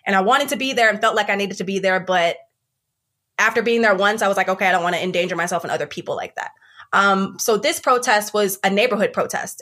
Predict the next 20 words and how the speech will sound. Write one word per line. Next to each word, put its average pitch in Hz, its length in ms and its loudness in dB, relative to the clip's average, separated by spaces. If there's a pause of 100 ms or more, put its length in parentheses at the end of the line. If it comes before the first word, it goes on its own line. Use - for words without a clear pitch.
And 190 200 0
so 185 160 0
Sixteenth 233 420 -4
Street 196 220 -4
is 160 120 -8
huge. 139 480 -10 (400)
Um, 190 440 2
so 214 300 2
it's 208 340 -2
literally 214 340 0
just 190 180 -8
a 175 80 0
long 180 560 0
road, 196 380 2
and 170 100 0
everyone's 190 420 0
out 185 200 2
on 180 140 -2
their 170 140 0
lawns. 214 760 0